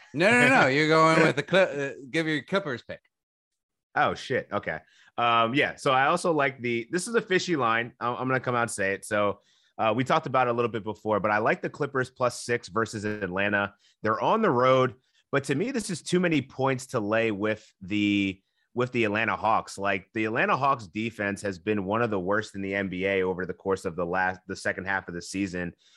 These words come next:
Speaker 2: Um, their offense is great. Um, no stopping that. But, uh, the Clippers have a really good defense. You know, they've been a top ten defense this year. That's the only thing that's been kinda keeping them relevant in this playoff race in the Western Conference. They're battling out with the,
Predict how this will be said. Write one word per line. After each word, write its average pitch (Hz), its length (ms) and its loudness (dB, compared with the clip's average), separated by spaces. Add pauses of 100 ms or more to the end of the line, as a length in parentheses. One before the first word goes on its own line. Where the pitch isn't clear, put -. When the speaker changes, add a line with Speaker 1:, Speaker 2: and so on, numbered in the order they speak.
(140)
Speaker 2:
Um, 98 280 0
their 110 160 0
offense 160 340 0
is 90 100 -10
great. 120 320 -2 (240)
Um, 90 380 -6
no 123 160 0
stopping 131 420 -2
that. 98 260 -2 (340)
But, 104 220 -2
uh, 110 100 2
the 104 100 -2
Clippers 208 280 0
have 202 140 2
a 160 60 4
really 143 240 2
good 123 180 -2
defense. 92 560 -6
You 90 80 -6
know, 101 100 -2
they've 113 180 0
been 127 160 0
a 123 40 0
top 117 280 -4
ten 110 200 -2
defense 110 360 -4
this - 220 -6
year. 110 100 0
That's 101 120 -6
the 95 80 -6
only 107 180 -2
thing 113 120 -6
that's 107 120 -8
been 101 140 -6
kinda 104 280 -6
keeping 107 380 -8
them 98 180 -2
relevant 95 540 -2 (360)
in 110 120 -2
this 104 120 -2
playoff 107 400 -2
race 101 240 -2
in 101 40 -8
the 92 60 -4
Western 92 340 -4
Conference. 95 480 -2
They're 95 380 0 (220)
battling 117 400 0
out 113 160 0
with 113 160 -4
the, 101 420 -2